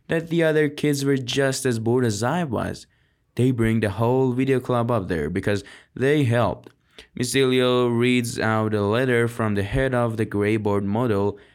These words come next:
thanking the filmmakers for the awesome, for their awesomeness and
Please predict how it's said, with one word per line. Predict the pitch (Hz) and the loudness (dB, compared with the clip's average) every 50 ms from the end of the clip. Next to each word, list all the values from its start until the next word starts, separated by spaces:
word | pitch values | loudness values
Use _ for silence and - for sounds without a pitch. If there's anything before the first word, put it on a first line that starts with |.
| _ _ | _ _
thanking | - - - - 117 117 113 113 113 107 - 107 104 104 95 | -20 -20 -6 -4 -2 0 0 0 -2 -2 -2 -2 -2 -2 -2
the | 101 98 | -4 -6
filmmakers | - - - 127 139 143 127 104 98 82 - 104 101 104 101 - | -4 -4 -2 -2 0 0 0 -2 -2 -2 -2 0 0 0 -2 -4
for | - - 104 104 98 | -4 -4 -2 -2 0
the | 98 104 101 101 98 - - _ - | 0 0 0 -2 -4 -6 -8 _ -4
awesome, | 107 110 120 127 123 120 - 107 107 - | -2 0 0 0 -2 -4 -6 -8 -8 -8
for | - - 110 | -6 -6 -4
their | 104 107 110 107 - - | -2 -2 -2 -2 -2 -2
awesomeness | 113 127 127 120 - 113 107 101 104 104 - - - _ - | -2 -2 -2 -2 -2 -2 -2 -2 -2 -4 -6 -8 -12 _ -6
and | 127 147 151 127 110 110 110 | -4 -2 -2 0 0 -2 -2